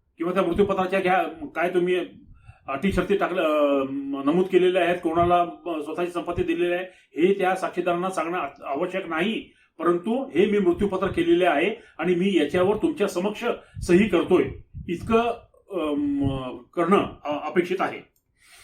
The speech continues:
मृत्यूपत्र करणाऱ्या व्यक्तीच्या हयातीत मृत्यूपत्राचा अंमल होऊ शकतो काय,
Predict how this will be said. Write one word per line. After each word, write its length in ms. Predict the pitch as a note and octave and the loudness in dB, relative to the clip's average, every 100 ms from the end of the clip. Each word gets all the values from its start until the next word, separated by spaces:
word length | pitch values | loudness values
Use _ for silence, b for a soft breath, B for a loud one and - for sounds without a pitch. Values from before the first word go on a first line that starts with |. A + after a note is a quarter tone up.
| b _ _ _ _ _ _ _ _ _ _ _ _ _ _ _ _ _ _ _ _ _ _ _ _ _ _ _ _ _ _ | b _ _ _ _ _ _ _ _ _ _ _ _ _ _ _ _ _ _ _ _ _ _ _ _ _ _ _ _ _ _
मृत्यूपत्र 480 | D#3+ F3 B3 A3 A#3 | -4 0 0 2 2
करणाऱ्या 340 | G#3+ A3 G#3+ | 2 0 2
व्यक्तीच्या 460 | F#3+ F#3+ G#3+ G3+ G3+ | 0 0 -4 0 0
हयातीत 340 | F3 F#3+ G#3 F3 | 2 0 -2 -2
मृत्यूपत्राचा 600 | F3 G#3 G3+ G3 G3 F#3 | 0 0 0 0 0 0
अंमल 180 | F3 | 2
होऊ 180 | G3 G3 | 4 4
शकतो 280 | F#3 E3+ - | 2 0 0
काय, 260 | E3 D#3+ | 0 -2